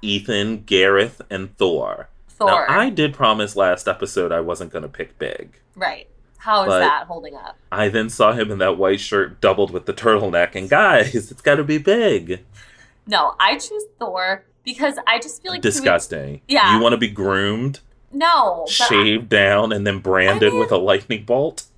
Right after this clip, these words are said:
Speaker 2: Maybe. Maybe once.
Speaker 1: He was truly up there with, like, Ben as, like, one of my least favorite men we've seen on this
Speaker 2: Mm-hmm.
Speaker 1: show.
Speaker 2: You know?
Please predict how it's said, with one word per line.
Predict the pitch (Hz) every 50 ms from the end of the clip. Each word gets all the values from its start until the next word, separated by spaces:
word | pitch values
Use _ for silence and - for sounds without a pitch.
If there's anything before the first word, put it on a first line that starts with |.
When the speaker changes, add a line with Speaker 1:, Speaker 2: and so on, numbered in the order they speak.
| _ _ _
Speaker 2:
Maybe. | - 605 659 - 220 190 185 190 277 277 - - _ _ _ _ _ _ _ _ _ _ _ _ _ _ _ _ _ _
Maybe | - - 539 392 247
once. | 180 180 190 208 196 220 247 - - - - - - - _ _ _ _ _ _ _ _ _ _ _ _ _ _ _ _ _ _
Speaker 1:
He | _ - - 139 156
was | 180 208 285 277 -
truly | - - 110 107 107 107 104 -
up | - 98 98 - -
there | 101 95 92 92 92
with, | 87 90 95 92 98
like, | 90 87 87 85 80 82 71
Ben | - 98 95 95 98 98 95 98 98 98 104 104 - _ _ _ _ _ _ _ _ _ _ - 135 - _
as, | - 101 98 - -
like, | 107 101 95 90
one | 101 104 101
of | 104
my | 104 95 95
least | 92 87 98 98 98 -
favorite | - 101 92 87 92 87 80
men | 92 90 87 87 80
we've | 82 82 -
seen | - - 95 87 85
on | 80 73 71
this | 73 69 67
Speaker 2:
Mm-hmm. | - -
Speaker 1:
show. | 80 73 62 55 60 71 - _ _ _ _ _ _ _ _ _ _ _ _ _ _
Speaker 2:
You | 214 214 208
know? | 190 180 185 196 220 233